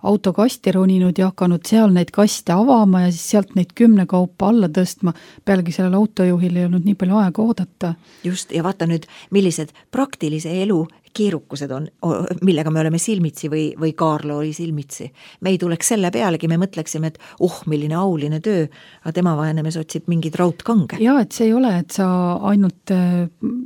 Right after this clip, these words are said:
Speaker 1: tõmbad viigipüksi jalga ja lähed, äh, pakud inimestele piibleid, mida kõik, äh, kohe ootavad ja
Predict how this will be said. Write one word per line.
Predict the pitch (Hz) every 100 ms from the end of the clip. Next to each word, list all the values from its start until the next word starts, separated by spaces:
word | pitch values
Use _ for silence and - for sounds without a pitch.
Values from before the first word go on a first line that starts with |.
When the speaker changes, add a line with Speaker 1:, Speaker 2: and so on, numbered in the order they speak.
| - -
Speaker 1:
tõmbad | 214 196 -
viigipüksi | 240 190 175 190 - 202
jalga | 233 196 - 175
ja | 175 175 226
lähed, | 196 185 165 - 185
äh, | 175 175 - - _ - -
pakud | 208 - 190
inimestele | 214 202 160 - 175 170
piibleid, | 233 185 180 175
mida | 175 170
kõik, | 180 190 _ -
äh, | 170
kohe | 160 185 185
ootavad | 185 208 - 170 165 -
ja | 175